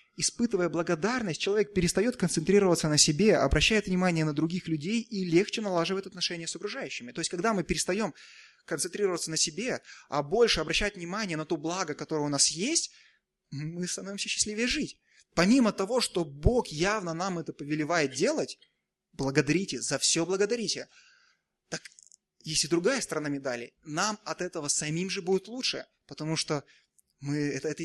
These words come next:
действительно позитивное чувство, и мы будем бо-, счастливее жить. И, например, можно прочитать, а,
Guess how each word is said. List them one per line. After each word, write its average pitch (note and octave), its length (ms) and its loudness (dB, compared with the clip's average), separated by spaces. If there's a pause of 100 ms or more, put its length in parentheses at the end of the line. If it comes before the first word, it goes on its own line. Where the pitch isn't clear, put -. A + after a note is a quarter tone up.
(120)
действительно D#3+ 320 -12
позитивное E3+ 520 -8
чувство, C3+ 440 -8 (320)
и C#3+ 60 -10
мы D3+ 140 -6
будем D#3+ 340 -6
бо-, E3 280 -2
счастливее F#3 540 -2
жить. F3+ 320 -8 (680)
И, F3 340 2 (440)
например, E3+ 520 2
можно D#3 340 2
прочитать, - 640 0
а, C3+ 340 -2